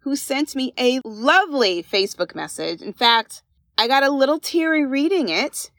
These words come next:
It just really touches me when I hear, well, actually, you know what? I'm just gonna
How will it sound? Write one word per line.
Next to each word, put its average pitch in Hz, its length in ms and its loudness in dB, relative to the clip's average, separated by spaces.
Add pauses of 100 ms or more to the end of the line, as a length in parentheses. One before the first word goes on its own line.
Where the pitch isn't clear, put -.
(120)
It 233 180 2
just 370 220 0
really 247 500 2
touches 285 480 -4
me 214 120 -2
when 196 200 0
I 196 380 4 (280)
hear, 277 500 2
well, 202 200 0
actually, 233 300 -2
you 196 60 -8
know 170 160 -4
what? 175 180 -2 (100)
I'm 175 120 -14
just - 180 -16
gonna 311 200 -8